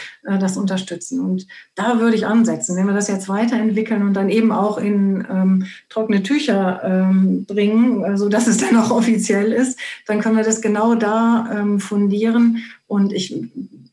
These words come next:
gehe ganz schwer davon aus, dass es dann, ähm, solche Instrumente da eben auch fest, äh, verankert gibt, ne? Dass auch die Lernsanwärterinnen und Lernsanwärter,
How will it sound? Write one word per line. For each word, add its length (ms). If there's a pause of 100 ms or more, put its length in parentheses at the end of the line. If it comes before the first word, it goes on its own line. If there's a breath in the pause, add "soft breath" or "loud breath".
(140)
gehe 260
ganz 240
schwer 220
davon 260
aus, 240
dass 160
es 140
dann, 400
ähm, 340
solche 300
Instrumente 600
da 140
eben 220
auch 180
fest, 420
äh, 300
verankert 560
gibt, 180
ne? 100
Dass 180
auch 180
die 140
Lernsanwärterinnen 800
und 100
Lernsanwärter, 920